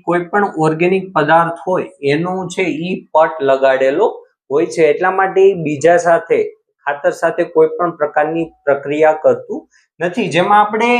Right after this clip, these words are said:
ચિલેટેડ ઝીંક જે બાર ટકા છે એની આપણે વાત કરીએ તો એમાં છે ઈ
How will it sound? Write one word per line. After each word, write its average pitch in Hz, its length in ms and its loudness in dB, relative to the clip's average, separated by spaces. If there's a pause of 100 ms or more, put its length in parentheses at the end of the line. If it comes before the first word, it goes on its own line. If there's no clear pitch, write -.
(160)
ચિલેટેડ 202 560 2
ઝીંક 175 400 0
જે 214 160 4
બાર 151 260 4
ટકા 190 460 0
છે 190 180 -2 (200)
એની 185 260 -2
આપણે 175 380 -2
વાત 156 280 0
કરીએ 175 300 0 (400)
તો 180 120 -2 (260)
એમાં 185 380 0
છે 202 100 2 (360)
ઈ 196 140 -8